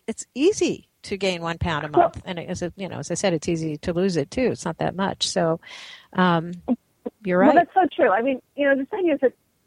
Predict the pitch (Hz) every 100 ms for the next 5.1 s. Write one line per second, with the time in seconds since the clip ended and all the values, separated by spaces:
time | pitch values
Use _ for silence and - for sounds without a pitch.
0 | _ 302 - 392 392 - 330 - 285 233
1 | 208 208 202 202 202 175 - 190 156 151
2 | _ _ _ _ _ _ _ _ 202 190
3 | - 202 180 - 196 170 - 165 175 180
4 | 180 180 - 175 175 170 160 160 180 -
5 | -